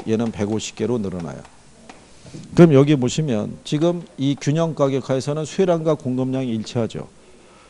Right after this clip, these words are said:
근데 가격이 만약에 천 원에서 오백 원으로 하락하면 수요량은 늘어나지만 공급량은 줄어들잖아. 이 상태가 무슨 상태?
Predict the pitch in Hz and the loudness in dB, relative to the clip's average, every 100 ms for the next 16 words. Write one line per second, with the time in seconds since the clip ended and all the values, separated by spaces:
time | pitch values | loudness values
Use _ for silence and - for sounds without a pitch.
0 | - 160 160 151 - 139 156 165 135 127 | -8 -2 0 0 2 2 2 0 0 0
1 | 135 135 139 - 185 175 160 151 147 123 | 0 -2 -4 -2 -2 0 -2 -4 -2 0
2 | 131 127 127 123 101 131 127 - 87 69 | 2 2 -2 -2 0 2 2 0 -6 -8
3 | - - _ _ - - - - - 175 | -14 -20 _ _ -20 -20 -20 -18 2 4
4 | 165 160 147 127 135 135 127 147 156 131 | 4 2 2 0 2 2 0 -2 -2 -2
5 | 127 127 131 131 131 165 156 117 95 76 | 0 2 0 0 -2 0 0 0 -2 -4
6 | 71 - - - - 151 143 160 135 160 | -8 -20 -20 -20 -4 0 2 2 2 2
7 | 156 127 139 123 117 - 131 | 2 0 -2 -2 -2 -2 -6